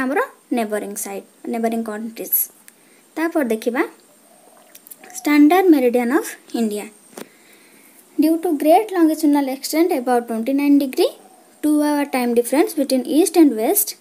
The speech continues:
ରହିଛି। ଇଣ୍ଡିଆର ଏଇ ସାଇଡ୍ରୁ ୱେଷ୍ଟ ସାଇଡ୍ରେ ଦି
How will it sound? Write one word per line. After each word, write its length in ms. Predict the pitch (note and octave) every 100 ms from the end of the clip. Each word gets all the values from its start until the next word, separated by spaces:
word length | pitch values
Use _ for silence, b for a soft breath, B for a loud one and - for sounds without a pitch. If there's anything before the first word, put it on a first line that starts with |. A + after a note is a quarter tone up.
| _ _ _ _ _ _ -
ରହିଛି। 320 | A#3+ G#3+ - - B B B -
ଇଣ୍ଡିଆର 220 | C4 B3 B3 A#3+ -
ଏଇ 80 | D4+ D#4+
ସାଇଡ୍ରୁ 300 | F4+ F4 E4+ G#4
ୱେଷ୍ଟ 180 | D#4 D4 -
ସାଇଡ୍ରେ 300 | A#3+ A#3 G#4+ - b b b _ - C#4+
ଦି 100 | -